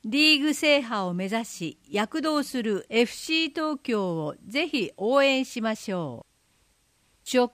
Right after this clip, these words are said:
近の試合予定。二月二十四日土曜午後三時から、ヨドコウ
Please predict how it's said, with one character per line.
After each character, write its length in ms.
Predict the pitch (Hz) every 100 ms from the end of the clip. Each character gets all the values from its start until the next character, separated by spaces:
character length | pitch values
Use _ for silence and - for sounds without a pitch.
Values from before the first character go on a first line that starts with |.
| -
近 300 | 294 277 269
の 120 | 262
試 220 | - 233
合 120 | 254
予 260 | 262 240 226
定。 500 | - 147 127 113 - _ _ _ _ _ _ 226
二 160 | 254
月 360 | 320 349 302 294
二 180 | 311 262
十 260 | 247 190
四 200 | 170 170
日 280 | - - 233
土 160 | 196 196
曜 420 | 220 185 - - _ _ -
午 180 | 214 311
後 160 | 247 180
三 320 | - 285 269
時 140 | 185
か 160 | - 139
ら、 220 | 123 - _ _ _ _ -
ヨ 220 | 233 254
ド 180 | 311 302
コ 400 | 190 170
ウ 20 | 151